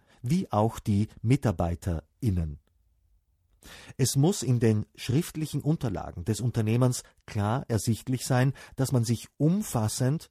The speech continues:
und auf allen Ebenen des Unternehmens um Barrierefreiheit bemüht. Es wird in den verschiedenen Hauptkategorien des sogenannten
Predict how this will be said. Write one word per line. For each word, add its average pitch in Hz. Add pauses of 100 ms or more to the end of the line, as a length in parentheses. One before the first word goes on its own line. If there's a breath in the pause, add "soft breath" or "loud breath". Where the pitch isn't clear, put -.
(120)
und 113
auf 85
allen 127
Ebenen 123
des 101
Unternehmens 110 (180 soft breath)
um 175
Barrierefreiheit 98
bemüht. 135 (1300 loud breath)
Es 117
wird 143
in 113
den 110
verschiedenen 113
Hauptkategorien 113 (260 loud breath)
des -
sogenannten 110